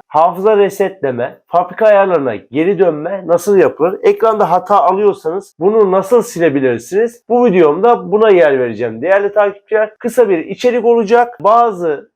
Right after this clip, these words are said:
müşterilerimde E on sekiz hatası alanlar oluyormuş. Pompayı değiştiriyorlar ve pompayı değiştirdikten sonra hatanın gitmediğini görüyorlar veya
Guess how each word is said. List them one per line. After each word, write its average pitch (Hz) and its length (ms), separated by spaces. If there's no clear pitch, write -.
müşterilerimde 175 800
E 190 240
on 208 180
sekiz 214 420
hatası 180 560
alanlar 170 400
oluyormuş. 151 580
Pompayı 185 500
değiştiriyorlar 208 800
ve 208 140
pompayı 214 500
değiştirdikten 190 760
sonra 135 320
hatanın 202 640
gitmediğini 175 600
görüyorlar 107 520
veya 196 320